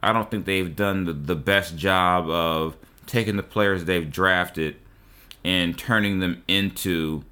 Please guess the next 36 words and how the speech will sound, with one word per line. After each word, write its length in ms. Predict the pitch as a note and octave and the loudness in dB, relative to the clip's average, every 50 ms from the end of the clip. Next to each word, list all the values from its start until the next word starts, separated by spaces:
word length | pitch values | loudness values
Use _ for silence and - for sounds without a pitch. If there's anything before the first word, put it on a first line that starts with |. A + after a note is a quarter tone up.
| - _ - | -20 _ -20
s-, 220 | - - - - - - | -16 -12 -12 -10 -8 -6
you 100 | F#2+ F2+ | -4 -2
know, 300 | E2+ D2+ C#2+ D2 D2 - - - _ _ _ _ _ _ _ _ _ _ - - | -2 -2 -4 -6 -8 -10 -12 -20 _ _ _ _ _ _ _ _ _ _ -20 -14
solid 680 | - - - - A2+ G#2 G2 G2 G2 F#2 F#2 F2+ F2 | -10 -6 -2 2 4 4 4 4 4 2 0 0 0
or 320 | F2 E2+ E2 E2 E2 E2 D#2+ - | 0 0 0 0 -2 -4 -6 -8
improving 640 | D#2 E2 E2 D#2+ - - A2+ A2 G#2 E2+ F2 F#2 F#2 | -6 -6 -6 -6 -4 -2 0 0 0 0 -2 -2 0
them 200 | F#2 F2+ F#2 F2+ | 0 0 0 0
enough 460 | E2+ E2 E2+ F#2 F#2 F2+ F2 - - | -2 -2 -2 -2 -2 -2 -2 -4 -8
to 80 | - E2 | -8 -6
help 320 | F2 F#2+ F#2 F2 - - | -4 -2 -4 -4 -6 -8
them 220 | E2 F#2 - G2 F2+ | -10 -8 -8 -6 -6
be 60 | F2+ | -6
contributors 420 | F2+ F2 D#2+ - G2+ F2+ F2 D2+ | -8 -8 -6 -6 -4 -4 -4 -4
in 60 | E2+ | -6
the 60 | E2 E2 | -6 -4
N 80 | D#2+ | -4
B 120 | D#2+ F2 E2+ | -2 -2 -2
A. 160 | D2+ B1 - - _ _ _ _ _ _ - - - | -2 -4 -10 -18 _ _ _ _ _ _ -20 -18 -8
My 320 | - G#2 A2 A2+ A#2+ B2 A#2+ | -2 0 2 4 4 2 2
best 340 | A2 G2 B2+ C#3 D3 C#3+ | 2 2 2 2 2 0
example 400 | C3 A2 B2+ C3+ C3 A#2+ A#2 A#2 | 0 2 2 2 2 2 2 2
of 100 | A2 G#2+ | 2 2
this 180 | A2 A2+ G#2+ - | 2 0 -2 -4
is 120 | F#2 F2 | -8 -8
Ben 260 | E2+ D#2 D#2 A2 G#2+ G2 | -4 0 2 2 4 4
McLemore, 640 | G2 F#2+ F#2 F2+ F2+ F2+ D#2+ D2+ C#2+ C2+ A1+ G1+ - - - - - _ _ _ _ _ _ _ _ _ _ - - _ _ _ _ - - _ _ _ - _ - - - - | 4 4 2 2 2 -2 -6 -4 -4 -6 -8 -10 -12 -18 -20 -20 -20 _ _ _ _ _ _ _ _ _ _ -20 -20 _ _ _ _ -20 -20 _ _ _ -20 _ -20 -18 -12 -8
seventh 400 | - - - A2+ A2 A2 G#2+ G#2+ | -6 -2 0 2 2 2 2 2
overall 380 | A2+ G#2 G2 G2+ G2+ F#2+ F#2+ F#2+ | 0 0 2 2 2 2 0 0
pick 240 | - - G#2+ G#2 | 0 -2 -2 -2
in 80 | - F2 | 0 -2
the 80 | F2+ E2 | -4 -4
twenty 260 | - - G2+ F#2 F2+ | -4 -4 -4 -4 -4
thirteen 480 | F2 - F#2+ F2+ F2 F2+ G2+ F2 E2+ | -2 -2 -2 -2 -2 -4 -4 -4 -2
draft. 520 | E2 G#2 A2+ A2+ A2 A2 A2 A2 A2 G#2+ - _ _ - - - - - _ _ _ _ _ _ _ - - | 0 0 2 2 2 2 2 0 -2 -6 -12 _ _ -20 -20 -20 -20 -20 _ _ _ _ _ _ _ -14 -8
You 120 | - G2+ F2+ | -4 -2 -2
know, 240 | E2 D2+ D2 - | 0 -2 -2 -6